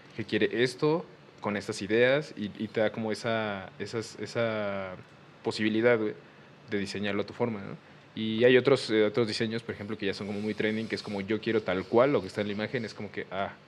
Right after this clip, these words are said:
ok, sí está chido". No pasa, no, o sea, no, no lo, no lo, no lo dejas ir, güey.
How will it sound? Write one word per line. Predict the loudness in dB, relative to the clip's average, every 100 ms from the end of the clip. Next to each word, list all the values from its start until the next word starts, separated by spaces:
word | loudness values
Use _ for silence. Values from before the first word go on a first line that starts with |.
| -14
ok, | -4
sí | -4
está | -2 -4
chido". | 0 -2 -2 -10 -8
No | 2
pasa, | 4 6
no, | 6 4
o |
sea, | 4
no, | 4 4
no | 4
lo, | 4 4
no | 4 6
lo, | 6 6
no | 4 4
lo |
dejas | 4 2 0
ir, | 0
güey. | 0